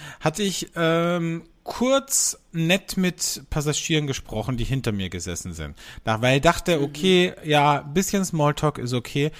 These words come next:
Speaker 1: Und dann haben die begonnen, mit den Damen, äh, l-, rechts von sich in der anderen Sitzreihe zu sprechen.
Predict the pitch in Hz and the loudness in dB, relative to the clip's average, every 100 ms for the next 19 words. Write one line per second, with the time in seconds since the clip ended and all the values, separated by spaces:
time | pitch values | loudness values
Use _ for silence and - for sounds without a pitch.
0 | - - 123 139 170 196 196 175 175 180 | -18 -10 0 2 4 2 2 0 0 -2
1 | 160 - _ 143 123 151 170 175 180 143 | -4 -12 _ -2 4 6 6 2 -2 -2
2 | 151 151 - _ _ _ _ _ _ 131 | -4 -4 -10 _ _ _ _ _ _ 0
3 | 127 131 - 120 117 127 165 170 170 - | 2 0 -6 -4 0 2 2 2 -2 -6
4 | - - 131 127 123 123 - - 120 - | -12 -4 -2 -2 -2 -6 -10 -4 -4 -4
5 | 110 135 - - - 160 120 131 143 135 | -4 -4 -4 -4 -2 0 0 -2 0 0
6 | 117 127 139 131 - - 101 95 - - | 0 0 0 -2 -6 -4 -2 -4 -4 -10
7 | - 90 90 127 | -8 -8 -6 -6